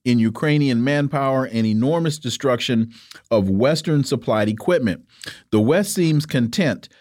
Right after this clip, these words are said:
to let Zelensky go on wasting Ukraine's increasingly scarce military-age men in a process described by writer Raul Ilargi as nato's assisted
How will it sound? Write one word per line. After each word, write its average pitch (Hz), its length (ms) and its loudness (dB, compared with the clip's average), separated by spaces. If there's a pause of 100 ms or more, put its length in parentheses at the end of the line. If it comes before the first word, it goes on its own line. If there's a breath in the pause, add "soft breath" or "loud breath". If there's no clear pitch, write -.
(100)
to 131 100 0
let 127 180 2
Zelensky 147 680 0
go 143 220 2
on 113 240 0
wasting 156 420 -2
Ukraine's 143 720 -2
increasingly 147 760 0
scarce 131 460 -2
military-age 139 840 0
men 110 440 0 (420 loud breath)
in 113 120 2
a 104 40 2
process 151 600 0
described 131 800 -2
by 113 160 0
writer 117 500 0 (300 loud breath)
Raul 139 580 2 (400 soft breath)
Ilargi 120 680 0 (600 soft breath)
as 131 520 2 (200 soft breath)
nato's 156 920 0 (240)
assisted 143 920 0